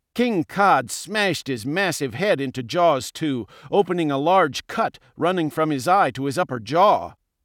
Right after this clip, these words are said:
Jaws two thought he would pass out with the pain. Oh, that felt good,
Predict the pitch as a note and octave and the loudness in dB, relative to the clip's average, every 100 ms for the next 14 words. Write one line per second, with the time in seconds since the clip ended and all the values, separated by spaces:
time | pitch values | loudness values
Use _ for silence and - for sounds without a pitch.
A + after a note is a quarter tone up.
0 | _ _ C3 F#3 F#3+ D3 - G#3 A3+ D3+ | _ _ 2 6 6 2 -4 -4 -2 0
1 | E3+ F3 E3 C#3+ - F3+ F3 F3+ A3 F3+ | 2 2 0 -4 0 0 2 2 2 2
2 | A#2 - - F3+ A#3+ D#3 F2+ G#2 _ _ | -4 -8 -4 -2 -2 -4 -8 -16 _ _
3 | _ _ _ _ - F#3+ G3 F#3 F3 E3+ | _ _ _ _ 2 4 6 6 4 2
4 | D#3+ E3+ - - E3 C#3+ G2+ D#3+ D#3 D3+ | 0 -2 -2 -2 0 -2 -6 -4 -2 -2
5 | C3 A2+ | -4 -8